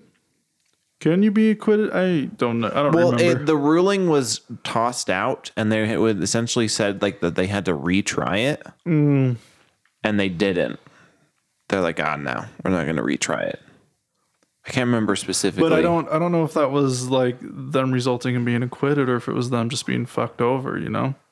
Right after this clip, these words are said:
Speaker 2: Well, I don't think that they, um, um, oh God, now I gotta look it up. Let's see, the Chicago Seven ruling. Yeah, so they were acquitted.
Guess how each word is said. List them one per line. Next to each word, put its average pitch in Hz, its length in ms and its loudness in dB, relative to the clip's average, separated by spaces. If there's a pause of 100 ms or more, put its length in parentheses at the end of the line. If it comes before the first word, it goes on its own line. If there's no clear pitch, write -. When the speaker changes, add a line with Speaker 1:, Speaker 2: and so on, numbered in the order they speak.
(260)
Speaker 2:
Well, 147 240 4
I 139 160 0
don't 175 200 0
think 170 260 0
that 127 160 -4
they, 120 500 2
um, 110 640 0 (1500)
um, 101 600 0
oh 95 260 -10
God, 87 240 -2
now 101 160 -2
I 117 80 -2
gotta 95 160 -2
look 90 120 -2
it 90 80 0
up. 90 240 -2 (340)
Let's 101 180 -2
see, 104 160 2
the 82 120 -4
Chicago 143 500 -2
Seven 117 440 0
ruling. 90 600 0 (480)
Yeah, 127 200 0
so - 140 -2
they 127 140 2
were 131 100 2
acquitted. 98 500 -2